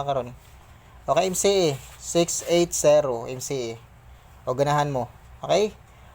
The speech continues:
Og mag-double na siya, may mo na siyang six eight eight. Okay, six eight eight. O pwede, pwede siya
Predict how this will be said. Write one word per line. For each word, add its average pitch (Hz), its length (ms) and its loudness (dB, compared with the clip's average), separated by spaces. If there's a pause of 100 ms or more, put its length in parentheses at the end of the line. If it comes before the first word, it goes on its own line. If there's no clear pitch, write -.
(140)
Og 147 160 -2
mag-double 214 400 2
na 208 80 0
siya, 196 320 2
may 180 220 0
mo 180 100 0
na 175 80 -4
siyang 170 160 0
six - 480 -2
eight 180 160 -2 (160)
eight. 180 240 0 (320)
Okay, 147 400 0
six 156 320 -6
eight 151 160 -10 (160)
eight. 190 320 2
O 131 800 2 (720)
pwede, 156 160 0
pwede 170 160 0
siya 165 240 0